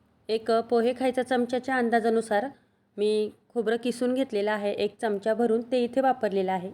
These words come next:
दहा ते पंधरा लस-, अ, कढीपत्त्याची पानं वापरलेली आहे. एकदा व्यवस्थित मिक्स करून घेतलेलं, थोडीशी कोथिंबीर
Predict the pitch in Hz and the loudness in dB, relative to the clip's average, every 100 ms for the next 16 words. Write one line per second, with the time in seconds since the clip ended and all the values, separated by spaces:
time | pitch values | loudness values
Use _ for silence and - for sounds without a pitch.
0 | - 190 220 233 254 240 233 233 185 202 | -6 -4 -4 -6 -4 -2 0 -2 -2 -4
1 | 202 - 196 180 175 170 - - _ 226 | -6 -6 -2 -2 -2 -6 -16 -20 _ -4
2 | 240 233 240 233 269 262 214 233 240 240 | 0 0 0 -2 0 2 4 4 2 2
3 | 202 202 196 190 185 202 - _ _ _ | 2 2 2 0 0 -6 -8 _ _ _
4 | _ _ _ 214 214 262 269 254 262 277 | _ _ _ -6 -2 2 4 2 -2 -4
5 | 247 247 - 285 262 262 277 220 180 190 | -4 -4 -4 -2 0 -2 -2 0 0 -2
6 | - 277 285 277 311 254 247 254 | -2 -2 0 -2 -2 0 0 -2